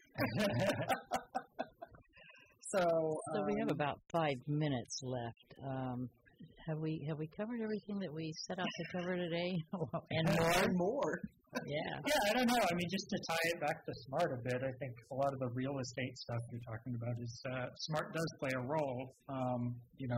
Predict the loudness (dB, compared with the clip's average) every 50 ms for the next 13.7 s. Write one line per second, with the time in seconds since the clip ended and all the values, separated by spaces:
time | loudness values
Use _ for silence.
0 | 2 0 0 -4 -4 -6 -8 -6 -4 -4 -4 -2 -4 -6 -8 -6 -4 -2 -2 -2
1 | -2 -2 -2 -2 -2 -2 -2 -2 -2 -2 -2 -2 -2 -2 -2 -2 -2 -2 -2 -4
2 | -4 -6 -4 -4 -4 -4 -4 -6 -6 -4 -2 -2 0 0 0 0 0 0 0 2
3 | 2 2 2 2 0 -2 -6 -14 _ _ _ _ _ -18 -16 -14 -14 -14 -6 -2
4 | 2 4 4 4 2 2 0 0 0 0 0 2 2 2 4 4 4 2 0 0
5 | -2 -4 -2 -2 -2 -4 -2 -2 -2 0 0 -2 -2 -6 -6 -6 -6 -6 -4 -4
6 | -4 -4 -4 -4 -2 -2 -4 -4 -4 -2 0 0 0 0 -2 -4 -4 -4 -4 -4
7 | -4 -6 -8 -6 -4 -2 0 2 2 2 0 0 -4 -8 -6 -2 -2 0 0 0
8 | -2 -2 -2 -2 -4 -6 -8 -12 -12 -6 -2 -2 -2 -2 0 0 -2 0 0 0
9 | 2 2 2 2 2 0 0 -2 -2 -2 -2 -2 -2 0 -2 -2 -2 -2 -2 -2
10 | -2 -4 -6 -10 -18 -20 -20 -20 -20 -20 -20 _ _ -2 0 2 2 4 4 4
11 | 4 4 4 2 0 -2 -6 -10 -10 -4 0 2 2 2 2 2 0 0 0 -2
12 | 0 0 0 0 0 0 -2 -2 -4 -6 -6 -4 -2 -2 -2 -2 -2 -2 0 0
13 | 0 -2 -2 -4 -4 -2 -2 0 -2 -2 -4 -8 -8